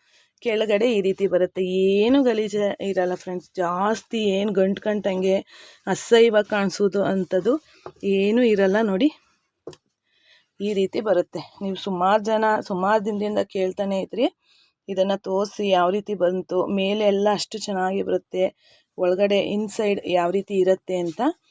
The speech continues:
ಈ ರೀತಿ ಬರುತ್ತೆ. ಈಗ ಇದೆಲ್ಲ ನಾವೇನ್ ಮಾಡ್ಬೇಕು, ಎಕ್ಸ್ಟ್ರಾ ಇನ್ನು ಫಿನಿಶಿಂಗ್, ಎಲ್ಲ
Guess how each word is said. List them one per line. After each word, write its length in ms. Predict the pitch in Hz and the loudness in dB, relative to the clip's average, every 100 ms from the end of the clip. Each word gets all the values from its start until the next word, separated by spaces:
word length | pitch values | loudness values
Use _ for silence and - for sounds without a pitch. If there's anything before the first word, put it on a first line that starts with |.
| _ _ - | _ _ -6
ಈ 120 | 202 | 0
ರೀತಿ 240 | 196 196 202 | 0 0 0
ಬರುತ್ತೆ. 720 | 190 185 - 233 359 - - | 2 2 2 0 0 -2 -4
ಈಗ 180 | 262 262 | 0 2
ಇದೆಲ್ಲ 380 | 247 202 196 214 | 2 2 2 2
ನಾವೇನ್ 400 | 220 196 185 196 | 0 0 0 0
ಮಾಡ್ಬೇಕು, 500 | 202 185 180 - 285 392 _ _ _ - | -2 0 0 2 0 -2 _ _ _ -4
ಎಕ್ಸ್ಟ್ರಾ 440 | 214 196 - 240 240 | -2 -2 0 2 4
ಇನ್ನು 280 | 226 233 | 2 2
ಫಿನಿಶಿಂಗ್, 560 | 233 220 196 - 220 208 | 2 0 0 -2 -4 -4
ಎಲ್ಲ 260 | 202 196 | 0 2